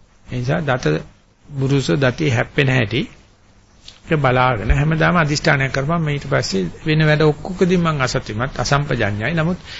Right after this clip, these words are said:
දත්ම දිනක සතියෙන් කරනවා. ඉතින් ඒක කරනකොට ඒක නිකන් මේ දවසේ කරන ප්‍රධානම කාර්යය. ඒක වෙන්දන ගණන් ගන්නම දෙයක් නෑ. ඉතින් දත්ම දිනකොට සත්‍යමත් කවුරුත් දන්නේත් නෑ. Tamanne කියන්න ඕනකමකුත් නෑ. ඉතින් එහෙම කරන යනකොට අර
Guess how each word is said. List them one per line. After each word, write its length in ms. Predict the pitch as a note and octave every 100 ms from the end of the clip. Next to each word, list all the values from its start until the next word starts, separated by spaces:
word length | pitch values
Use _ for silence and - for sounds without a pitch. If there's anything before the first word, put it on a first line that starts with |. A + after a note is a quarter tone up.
| -
දත්ම 360 | - C3+ D3 D3
දිනක 260 | C#3+ B2+ C3
සතියෙන් 420 | A#2+ B2+ A2+ B2+
කරනවා. 340 | - D#2+ - - - - - - -
ඉතින් 260 | F#3+ G#3 G3+
ඒක 220 | F#3+ G3+
කරනකොට 460 | F#3+ G3 G3 G#3+ A3+
ඒක 300 | A3+ F#3+ G3+
නිකන් 360 | A3 G3 G3+ A3
මේ 240 | F#3 C#3+
දවසේ 420 | B2 C3+ D#3+ D#3 E3+
කරන 220 | D#3+ F3+
ප්‍රධානම 800 | F3 C#3+ C3 C3+ D#3 E3 F#3 G#3
කාර්යය. 340 | F3 D3 C3 B2
ඒක 160 | B2+
වෙන්දන 240 | A#2+ A#2 B2+ C#3 F#3
ගණන් 320 | D#3 C#3+ E3
ගන්නම 280 | D#3+ F3 F3+
දෙයක් 220 | A#2 G2
නෑ. 160 | G#2 - - -
ඉතින් 180 | - G#3
දත්ම 260 | F#3+ F#3 F#3+
දිනකොට 360 | E3+ E3 E3 G3+ D#4 - - - - - - -
සත්‍යමත් 440 | - - E2+ F2
කවුරුත් 440 | G2 F3 G3+ F#3 C#3+
දන්නේත් 380 | C3 C#3 E3+ E3+
නෑ. 320 | B2 E3 F3+ -
Tamanne 380 | C3+ C3+ D3+ D#3
කියන්න 320 | E3+ D3+ D3+
ඕනකමකුත් 580 | D3+ C#3+ C3 A#2 A#2+ A#2
නෑ. 180 | D#3+ C4 - - -
ඉතින් 220 | - F#3
එහෙම 140 | G3+ G3+
කරන 260 | G3 F#3+ G#3
යනකොට 280 | G#3 G#3
අර 120 | G3